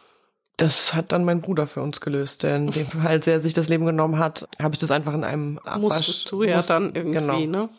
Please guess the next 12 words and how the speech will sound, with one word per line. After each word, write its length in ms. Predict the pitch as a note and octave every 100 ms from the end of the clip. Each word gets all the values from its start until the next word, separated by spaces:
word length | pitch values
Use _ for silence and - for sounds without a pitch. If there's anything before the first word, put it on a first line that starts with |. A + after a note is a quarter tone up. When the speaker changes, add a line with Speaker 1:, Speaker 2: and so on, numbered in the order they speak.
| _ _ _ _ - E3
Speaker 1:
Genau. 380 | D#3+ D3+ D3 D3+ _ - - - -
Und 100 | F3
vorher 220 | F3 F3+ E3+
habe 140 | D#3
ich 80 | D#3+
halt 120 | D3+
gesagt, 300 | D#3 D#3 D3+
dass 140 | E3
er 300 | D#3+ D3 C#3+ - -
krank 360 | - B2+ -
war 260 | D2+ C2 -
und 380 | - C#2 -